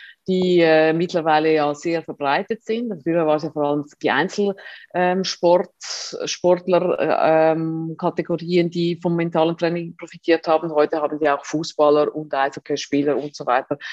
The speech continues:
arbeiten ja mit mentalen Trainern. Ähm, und diese Methoden werden mehr oder weniger eins zu eins übersetzt und, ähm, können für jegliches Ziel eingesetzt werden. Also das sind alles,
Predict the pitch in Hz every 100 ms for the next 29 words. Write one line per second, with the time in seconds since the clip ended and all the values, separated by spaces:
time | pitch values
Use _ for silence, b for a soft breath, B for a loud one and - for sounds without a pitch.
0 | B B B 151 170 165 156 160 156 160
1 | 156 156 156 151 143 160 147 180 254 320
2 | - B B B 214 _ 165 165 170 -
3 | 170 175 202 208 185 180 170 180 185 165
4 | 151 151 156 160 156 151 147 b b -
5 | 160 185 175 165 160 156 98 151 - 160
6 | 143 147 151 - - - 160 156 147 151
7 | 147 - - - 156 156 151 - - -
8 | - 101 147 147 147 147 - 156 151 -
9 | 160 - _ - 147 160 175 170 156 -
10 | 151 139 147 156 151 147 - 139 139 147
11 | 147 135 143 147 - 147 135 147 151